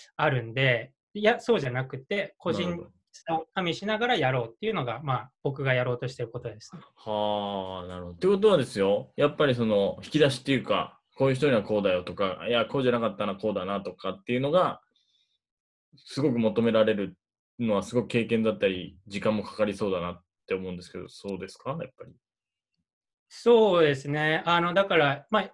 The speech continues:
Speaker 1: 僕、逆に今こう、いろんな理論を混ぜて、で、それをこう、組み合わせながら、この人はこういうふうにやるからこうなるとか、まあ、そういうこう、場合分けみたいなことを今してて。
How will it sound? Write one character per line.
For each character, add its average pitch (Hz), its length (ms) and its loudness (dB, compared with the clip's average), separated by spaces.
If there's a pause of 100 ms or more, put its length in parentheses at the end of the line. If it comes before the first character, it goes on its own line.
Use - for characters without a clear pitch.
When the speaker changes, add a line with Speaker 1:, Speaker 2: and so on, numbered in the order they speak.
Speaker 1:
僕、 202 680 2 (320)
逆 180 240 -2
に 185 100 -2
今 175 160 -2
こ 143 240 -2
う、 170 100 -6
い 170 40 -2
ろ 190 120 4
ん 208 80 2
な 208 120 4
理 214 120 4
論 175 220 4
を 131 60 0
混 147 160 2
ぜ 127 200 -4
て、 123 400 0 (540)
で、 180 600 4
そ 185 180 -4
れ 185 160 4
を 185 100 2
こ 180 480 0
う、 - 40 -20 (360)
組 180 220 -2
み 185 40 4
合 180 80 2
わ 185 120 2
せ 180 160 -4
な 175 180 0
が 123 120 0
ら、 127 340 0 (360)
こ 175 100 -6
の 208 120 4
人 190 180 0
は 143 140 4
こ - 160 2
う 156 80 4
い 151 60 0
う - 20 0
ふ 147 60 -8
う 175 80 -2
に 135 100 0
や 127 80 0
る 139 80 -4
か 143 80 -2
ら 147 120 2
こ 147 160 -4
う 139 40 0
な 139 100 2
る 123 120 -4
と 135 80 -14
か、 127 340 -4 (320)
ま 180 80 -6
あ、 - 20 -2
そ 220 180 4
う 214 40 6
い 214 120 4
う 208 120 -6
こ 185 400 2
う、 - 20 -10
場 175 240 6
合 196 140 6
分 190 140 4
け 196 80 -2
み 190 160 -2
た 175 100 4
い 139 60 2
な 135 80 -2
こ 143 100 -6
と 135 80 -6
を 131 60 0
今 117 180 -6
し - 100 -14
て 117 140 -8
て。 120 340 -8